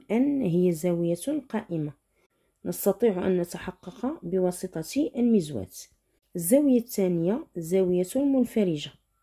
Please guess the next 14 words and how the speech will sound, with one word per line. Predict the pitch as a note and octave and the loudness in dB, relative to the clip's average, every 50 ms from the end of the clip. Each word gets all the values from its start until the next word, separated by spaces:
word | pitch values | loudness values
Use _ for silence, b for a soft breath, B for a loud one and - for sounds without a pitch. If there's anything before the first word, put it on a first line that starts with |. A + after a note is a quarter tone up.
| _ _ _ _ _ _ _ _ _ - | _ _ _ _ _ _ _ _ _ -4
والزاوية | F#3+ F3+ E3+ D#3+ E3+ G#3+ A3 A3 G#3 G3+ G3 G3 - | -2 -2 0 2 2 4 4 6 6 4 2 2 0
الثالثة | G3+ F#3+ - - - F3 E3 D#3+ D3+ D3+ - - A#3 E4 - _ _ - | -4 -8 -6 -2 -2 0 0 0 -2 -4 -4 -6 -6 -6 -8 _ _ -14
زاوية | E3+ D#3 D#3 F3 F#3 F3 E3+ E3+ E3 D#3 D3+ D3+ - A#3+ C#4 F4 E4 - _ _ _ _ _ - | -12 -6 0 2 2 2 2 2 2 0 0 -2 -2 -2 -2 -2 -4 -10 _ _ _ _ _ -20
حادة. | - - - C4 B3 E3 - _ - A2 - _ _ _ _ _ _ _ _ _ _ _ _ _ _ _ _ _ - - - | -10 -2 0 2 2 0 0 _ -16 -18 -18 _ _ _ _ _ _ _ _ _ _ _ _ _ _ _ _ _ -20 -12 -6
هذه | D#3+ F3+ A3 A3 G#3+ A3+ F#3+ G3+ | -2 0 0 2 2 4 4 4
الزاوية | F#3+ E3 D3+ D#3+ F#3 F3+ F3 F#3 G#3+ B3 | 4 2 2 0 2 2 2 4 4 4
هي | A3 G3+ G3 F#3+ | 4 4 4 2
زاوية | E3 F3+ F#3+ F#3 F#3 F#3 F#3 - B3 | 2 2 2 2 2 0 0 0 0
منفرجة | B3 B3 A#3 A3 A3 - - F#3 E3+ E3 D3+ C#3+ C3+ C3 b b b b b b b b | 0 0 2 0 0 -2 -2 -4 -2 -4 -4 -6 -8 -10 b b b b b b b b
لأنها | F3 F#3 - F#3+ F#3 F3 E3 E3 E3 D3+ F3+ A#3+ D#4+ - _ _ _ _ _ - | -6 -6 -2 0 0 0 0 0 0 0 0 0 -2 -4 _ _ _ _ _ -10
أكبر | F#3+ - - D#3+ G#3 A#3+ | -10 -8 -4 -2 0 2
من | B3 A3+ G3+ F#3 | 2 2 2 2
الزاوية | F3+ E3 D3 C3+ C#3+ F3 F3 E3 E3 E3 | 2 0 -2 -2 -2 0 0 0 0 -2
القائمة | E3 E3 - - D#3 - - D3+ D3 D3 E3+ A3+ | -2 -4 -8 -10 -10 -10 -8 -6 -6 -4 -4 -4